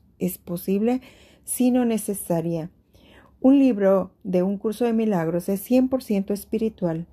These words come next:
y estoy haciendo la invitación a todas las personas que quieran y puedan conectar con este libro y el programa de enseñanza con un orden práctico.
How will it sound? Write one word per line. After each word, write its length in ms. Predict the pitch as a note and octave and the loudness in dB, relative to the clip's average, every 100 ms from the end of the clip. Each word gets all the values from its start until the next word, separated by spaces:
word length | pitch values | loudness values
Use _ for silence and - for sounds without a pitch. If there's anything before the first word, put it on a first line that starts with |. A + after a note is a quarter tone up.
| _ - - _ A3 | _ -20 -20 _ 0
y 120 | A3+ | 2
estoy 420 | A3 - A#3+ C4 | 0 0 2 4
haciendo 400 | C4+ C4+ A#3+ A#3 | 2 2 2 2
la 80 | A3+ | 2
invitación 600 | G#3+ G#3 G3+ G3 G3+ F#3+ | 0 -2 -4 -4 -2 -2
a 140 | F#3 | -2
todas 180 | A3 A#3 | 0 0
las 280 | B3 A#3+ A#3+ | 0 -2 -2
personas 640 | G#3+ G#3+ - A3+ F#3 F3+ | -6 -4 -2 -2 -2 -4
que 180 | - F#3 | -4 -6
quieran 480 | - A3+ A3 A3+ A3+ | -2 2 2 2 -2
y 100 | A3+ | -2
puedan 440 | G3+ - G#3 G#3 A3+ | -2 2 0 2 0
conectar 580 | A#3 A3+ A3+ G3+ F3+ - | 0 -2 -2 -2 -2 -2
con 160 | F#3+ | -2
este 260 | G3 - C4 | -2 0 2
libro 400 | B3 B3 G#3 G#3+ - - - - - | 2 0 0 -4 -10 -20 -20 -18 0
y 120 | G#3+ | 4
el 120 | G#3 | 4
programa 540 | G#3 A#3+ A3+ G#3 F3+ F#3+ | 6 4 4 2 2 2
de 80 | |
enseñanza 720 | F#3+ G3 B3+ A#3+ G#3 G3+ A3 | 0 0 0 0 -2 -2 -4
con 200 | G#3+ G3 | -2 0
un 220 | F#3+ F#3+ F#3+ | 0 0 2
orden 380 | F#3+ F#3 F#3 | 2 2 0
práctico. 720 | F3+ D3+ D#3+ - D#3+ - - | 0 -4 -4 -8 -10 -10 -12